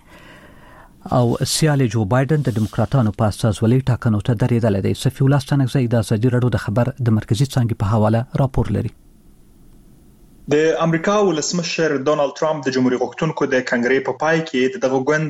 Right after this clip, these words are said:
Speaker 2: کاندیداتوري ومنله. هغه په خپله وینا کې تر ډیره په خپل سیال جو بایدن او ډیموکرات ګوند کلکې نیوکې وکړې.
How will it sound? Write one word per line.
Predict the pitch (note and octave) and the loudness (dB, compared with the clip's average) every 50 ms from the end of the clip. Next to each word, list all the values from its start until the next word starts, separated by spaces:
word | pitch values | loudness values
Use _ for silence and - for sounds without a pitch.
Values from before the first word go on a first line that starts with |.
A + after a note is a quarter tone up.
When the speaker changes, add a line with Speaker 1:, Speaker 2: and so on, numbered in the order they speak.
| - - | -4 -2
Speaker 2:
کاندیداتوري | D3 C3 B2+ B2 B2 B2+ A#2+ - - C3 C3+ C#3 | -2 0 0 0 0 0 -2 0 -2 0 2 2
ومنله. | C#3 C#3+ C#3+ C3 A#2 A#2 A2+ A2+ A#2 A2+ | 4 4 4 2 2 2 0 0 0 0
هغه | A2 C3 C#3+ D#3+ F#3 | 0 0 0 0 0
په | - - | -2 -4
خپله | - - F3+ F3 | -4 0 0 2
وینا | E3 E3 D#3+ E3 E3+ E3 | 2 2 2 2 0 -2
کې | E3 - - | -2 -4 -4
تر | D#3 C#3+ | -4 -2
ډیره | C#3 D#3 D#3+ D#3 | 0 0 0 0
په | D3 - B2+ | -2 -4 -10
خپل | - - A#2+ A#2+ | -8 -6 -6 -6
سیال | - - D#3 D3 D3 C#3+ C3 | -4 -2 0 2 2 2 2
جو | - C3 B2+ | 0 0 0
بایدن | B2+ C#3 D3+ D3 C#3+ D3 C#3+ C#3 | 0 2 0 0 0 -2 -2 -2
او | B2+ B2+ A2+ G2+ | -2 -2 -2 -4
ډیموکرات | G#2 B2+ B2 B2+ - - D#3 D3+ D3 | -6 -8 -8 -6 -2 0 0 0 0
ګوند | - - D3+ D#3 D3+ C#3+ C3+ - - | -2 0 0 0 0 0 -4 -4 -4
کلکې | D#3+ D#3+ D3+ - - B2+ | -4 -4 -4 -2 -4 -4
نیوکې | B2 B2+ C#3 C3+ - A#2+ A2+ | 0 0 -2 -2 -2 -6 -6
وکړې. | A2+ - - A#2+ | -6 -2 -4 -4